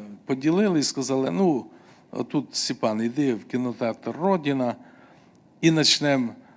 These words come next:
нову помісну церкву». Ви знаєте, я прийшов один, і декілька душ прийшло перших, шість душ. Тобто ми були чужі, абсолютно чужі.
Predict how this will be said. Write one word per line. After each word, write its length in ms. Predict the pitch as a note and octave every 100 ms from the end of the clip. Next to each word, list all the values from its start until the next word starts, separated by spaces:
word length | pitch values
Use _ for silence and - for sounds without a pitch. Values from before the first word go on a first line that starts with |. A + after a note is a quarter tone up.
| -
нову 360 | A#2+ C#3+ C3+ A2+
помісну 540 | - A2+ A2 - A2+
церкву». 580 | - G#2+ - - - F2 - - _ _ - _ _ - - - - - - _ - -
Ви 60 |
знаєте, 380 | C#3+ G3 - B2 - - - - - -
я 140 | F3+
прийшов 380 | F3+ F3+ - E3
один, 440 | D3+ F3 G#3 G#3 - - - - _ - - _ _ _ -
і 120 | D#3+
декілька 480 | G#3 G#3+ F#3+ - D#3+
душ 280 | D3+ D3+
прийшло 640 | - C#3+ - C#3 D3 B2 A2 - - _ _ - - - - -
перших, 720 | D3 A2+ - - F2+ - -
шість 400 | - - G3 C#3+
душ. 240 | A#2 F2 -
Тобто 280 | G#3+ - C4
ми 60 |
були 280 | A#3 B3+ B3+
чужі, 380 | B3+ A#3 F3+ C#3+
абсолютно 600 | B2+ - E3 G3 F#3 F#3
чужі. 480 | - D#3+ A#2 E2+